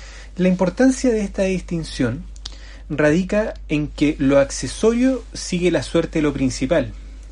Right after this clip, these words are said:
Esto los profes de civil lo repiten una y otra vez. Yo creo que ya lo tenemos más o menos interiorizado en esa línea. Porque si se extingue lo principal, se extingue la obligación accesoria por vía de consecuencia. Como aplicación de esto, podemos analizar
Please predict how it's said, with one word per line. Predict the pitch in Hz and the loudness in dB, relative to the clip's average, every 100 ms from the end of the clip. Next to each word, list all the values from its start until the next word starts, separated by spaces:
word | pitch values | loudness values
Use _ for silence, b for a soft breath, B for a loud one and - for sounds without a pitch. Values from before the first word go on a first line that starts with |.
| - | -10
Esto | 143 - 131 | -8 -6 -6
los | 110 | -6
profes | - 123 127 | -8 -6 -6
de | 120 | -8
civil | - 131 131 | -2 0 0
lo | 123 | -2
repiten | 127 123 131 131 127 B B B - | -4 -6 -4 -4 -6 B B B 0
una | 156 151 | 2 2
y | |
otra | 151 190 | 0 -2
vez. | 226 135 | -2 0
Yo | 135 | 0
creo | 143 143 | 0 0
que | 139 | 2
ya | 143 | 0
lo | |
tenemos | 135 143 139 | 0 -2 -4
más | 139 277 | -2 0
o | 147 | 0
menos | 151 139 | -2 -4
interiorizado | 135 - 131 123 - 160 | -6 -4 -4 -4 -2 0
en | 160 | 0
esa | - 147 | -2 -2
línea. | 135 110 104 - - - B B B B B B B B - - | -2 -2 -8 -16 -18 -18 B B B B B B B B -12 0
Porque | 156 147 | 0 2
si | 147 139 | -4 -4
se | 143 | -6
extingue | 135 - 233 240 | -6 -2 -2 0
lo | 220 | 0
principal, | 196 180 160 170 262 302 - - | 0 -2 -2 0 0 -2 -8 -16
se | - - 147 | -12 -4 -4
extingue | - 185 180 | -2 -2 2
la | 180 | 4
obligación | 170 143 135 - 170 | 4 2 -2 -2 -4
accesoria | 160 131 - 175 208 202 | -4 -8 -4 -2 -2 -2
por | 156 139 | -2 0
vía | 170 170 | 0 2
de | 151 | 2
consecuencia. | 180 - 175 156 131 - - - - - - - B B B B B | 0 -2 -2 0 -2 -6 -12 -14 -14 -14 -14 -14 B B B B B
Como | 175 | 4
aplicación | 175 180 180 - 247 | 4 4 0 2 2
de | 262 | 2
esto, | 190 - 185 254 - | 0 -2 -4 -4 -4
podemos | - 180 180 175 | 2 2 2 -2
analizar | - 151 151 - 165 | -4 -2 -2 2 0